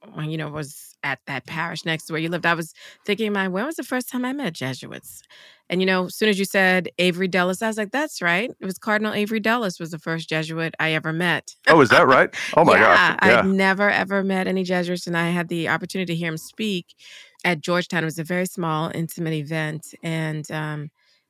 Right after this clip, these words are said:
Speaker 1: my husband was, like, totally, like, doing backflips <laughs> when he found out we were going to go see.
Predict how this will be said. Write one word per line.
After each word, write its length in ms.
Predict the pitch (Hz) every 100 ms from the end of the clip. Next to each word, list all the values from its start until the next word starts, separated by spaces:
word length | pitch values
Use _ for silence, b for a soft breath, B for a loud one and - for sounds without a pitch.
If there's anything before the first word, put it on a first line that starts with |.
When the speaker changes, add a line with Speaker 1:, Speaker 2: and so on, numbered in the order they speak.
| -
Speaker 1:
my 80 |
husband 320 | 175 185 170 165
was, 100 | 147
like, 180 | 139
totally, 380 | - 175 170 165
like, 240 | 156 156 156
doing 220 | 160 151
backflips 580 | 151 151 - - - 196
<laughs> 100 | 180
when 80 | 359
he 100 | 370 -
found 160 | 320 -
out 180 | - 165
we 60 |
were 360 | 247 131 160 160
going 160 | - 143
to 60 | -
go 100 | 254
see. 220 | - 220